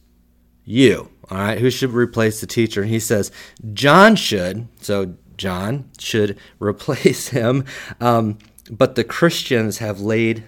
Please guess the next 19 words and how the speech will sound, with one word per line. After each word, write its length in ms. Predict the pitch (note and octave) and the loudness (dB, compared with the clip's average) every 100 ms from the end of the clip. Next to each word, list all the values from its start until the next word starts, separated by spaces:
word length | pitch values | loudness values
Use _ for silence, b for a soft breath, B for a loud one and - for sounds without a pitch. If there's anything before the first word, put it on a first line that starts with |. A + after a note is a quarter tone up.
| - | -18
claim 520 | - A2 G2 F#2 F2 | -8 -6 -4 -6 -8
on 300 | F#2+ F2+ F2 | -12 -12 -12
him. 380 | E2 E2+ C#2+ D2 - - b b b _ | -12 -12 -14 -20 -20 -20 b b b _
I 60 | F#2+ | -10
love 440 | G#2 A2+ G#2+ E2+ | -2 0 0 -2
that. 300 | E2+ D2 - _ _ _ _ - | -10 -10 -16 _ _ _ _ -10
I 100 | A#2+ | -6
love 380 | B2+ C3+ B2 | -2 -2 -2
that. 320 | F#2+ D#2+ - _ b b b b b _ - | -6 -12 -14 _ b b b b b _ -4
Who, 220 | F#3 F#3 - | -2 -2 -4
who 180 | F#3 G3+ | -2 0
should 200 | G3+ - | 0 -2
take 240 | E3+ D#3+ | -4 -2
your 120 | C3+ | -4
job 460 | A#2 B2+ B2+ E2+ - F#2+ - | -2 0 0 -2 -12 -20 -10
as 260 | G2+ F#2 | -10 -10
teaching 420 | - A#2+ - A2 | -8 -8 -6 -6
other 240 | A2 A2+ G2+ | -4 -4 -2
lawyers? 500 | G#2 G#2 F2 D#2 | -2 -4 -4 -10